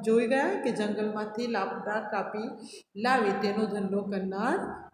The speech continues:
માણસ, જેને કઠિયારો, તો કે, કે ત્યાં દરરોજ હંમેશા કઠિયારા આવે.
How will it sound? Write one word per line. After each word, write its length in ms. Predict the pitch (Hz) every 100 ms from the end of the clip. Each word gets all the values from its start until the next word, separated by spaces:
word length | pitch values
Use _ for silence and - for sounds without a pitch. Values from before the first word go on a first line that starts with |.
| 330
માણસ, 540 | 392 320 202 196 -
જેને 180 | 214 220
કઠિયારો, 460 | 220 - - 202
તો 60 | 185
કે, 260 | 233 320 339
કે 160 | 320
ત્યાં 280 | 311 311 233
દરરોજ 600 | 208 196 208 247 294 -
હંમેશા 560 | 196 202 214 277 262 254
કઠિયારા 600 | 254 202 - 214 202 196
આવે. 440 | 175 190 180 185